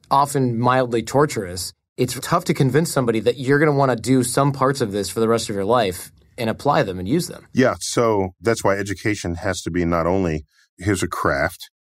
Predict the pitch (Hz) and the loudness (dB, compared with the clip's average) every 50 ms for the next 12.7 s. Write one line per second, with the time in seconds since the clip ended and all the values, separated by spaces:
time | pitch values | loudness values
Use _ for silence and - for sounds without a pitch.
0 | _ _ _ _ - - 82 87 90 87 82 78 78 78 80 80 80 76 76 76 | _ _ _ _ -6 -4 0 2 2 2 2 2 0 2 2 2 2 2 0 0
1 | 76 71 67 - - - 95 95 90 85 - - - - - 90 - - 95 92 | 0 -2 -4 -4 0 0 0 2 0 -2 -4 -6 -10 -6 -6 -4 -2 0 0 2
2 | 87 90 87 82 78 76 - _ _ _ _ _ _ _ _ _ _ - - - | 4 4 2 2 2 -2 -8 _ _ _ _ _ _ _ _ _ _ -10 -4 -2
3 | 110 117 127 120 - 110 87 76 - 90 98 101 101 101 90 78 73 80 87 85 | 0 0 0 2 0 0 0 0 2 2 2 2 2 0 0 -2 0 0 2 2
4 | 85 87 87 85 80 - - - 69 71 - - 90 76 - - - - - _ | 4 2 2 2 0 -2 -6 -10 -10 -8 -4 -2 -2 -2 -2 -6 -14 -20 -20 _
5 | _ _ - - - - 101 92 90 80 80 85 85 92 110 110 - - 90 - | _ _ -12 -6 0 0 2 2 2 0 0 0 0 0 -2 -2 -2 -4 -4 -2
6 | - 98 90 85 - 78 - - 107 98 95 95 90 80 80 82 80 82 80 73 | -2 -2 -2 -2 -4 -8 -6 -2 -2 0 0 0 0 0 0 0 0 0 0 0
7 | 78 73 - - 104 98 90 80 87 - - 78 76 71 69 - _ - - - | -2 -4 -4 -2 -2 0 0 0 -2 -2 0 0 2 2 0 -2 _ -20 -20 -20
8 | _ _ - 76 80 76 71 71 67 64 - _ _ _ _ _ _ _ - 73 | _ _ -4 -2 0 0 2 0 0 -2 -6 _ _ _ _ _ _ _ -12 -8
9 | - - 104 95 - - - 76 - - 76 71 71 76 73 73 73 73 76 71 | -4 -2 -2 -2 -2 -2 -4 -4 0 0 0 0 0 0 0 0 0 0 0 0
10 | 73 67 65 65 67 - - 85 76 - - _ _ _ _ _ _ _ _ _ | -2 -4 -4 -6 -6 -2 -2 -2 -2 -2 -6 _ _ _ _ _ _ _ _ _
11 | _ _ - 78 76 - - - - - 104 104 110 110 110 101 - - - - | _ _ -20 -16 -10 -8 -6 -4 -2 0 2 2 2 2 2 0 0 -4 -10 -12
12 | _ - 80 76 71 90 104 123 120 92 71 71 71 | _ -8 -6 -4 -2 0 2 2 2 0 -2 -6 -8